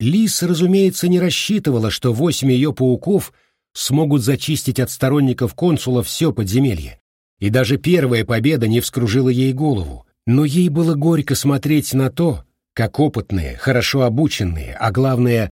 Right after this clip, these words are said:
умеющие работать в команде рыцари крушат опасных противников.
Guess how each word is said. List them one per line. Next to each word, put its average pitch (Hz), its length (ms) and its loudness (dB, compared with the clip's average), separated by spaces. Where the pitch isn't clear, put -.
умеющие 131 720 2
работать 117 400 0
в - 60 -14
команде 113 500 0
рыцари 107 560 -2
крушат 135 560 0
опасных 117 540 -2
противников. 82 800 -8